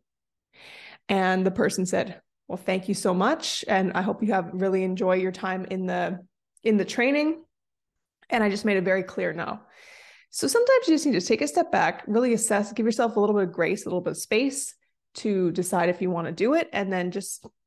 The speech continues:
something like that, "Appreciate the opportunity, though I'm a no at the moment," or, "I'm a no for the offer." Here's another example. A friend or an acquaintance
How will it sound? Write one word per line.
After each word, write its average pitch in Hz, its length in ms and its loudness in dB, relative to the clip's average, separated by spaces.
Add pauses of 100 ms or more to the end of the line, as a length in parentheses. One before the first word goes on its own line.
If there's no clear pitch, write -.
(160)
something 214 300 0
like 220 180 0
that, - 240 -2
"Appreciate 240 500 -2
the 214 120 2
opportunity, 180 680 -4 (260)
though 202 80 2
I'm 202 140 4
a 196 40 2
no 160 380 2
at 180 100 -2
the - 60 -4
moment," 165 360 -4
or, 170 100 -2
"I'm 170 140 -2
a 170 40 -2
no 170 240 0
for 180 160 -4
the 165 140 0
offer." - 500 -6 (1800)
Here's 466 240 2
another 220 300 4
example. - 640 -2 (720)
A 208 140 2
friend 330 500 0
or 302 120 4
an 254 80 2
acquaintance - 1000 -2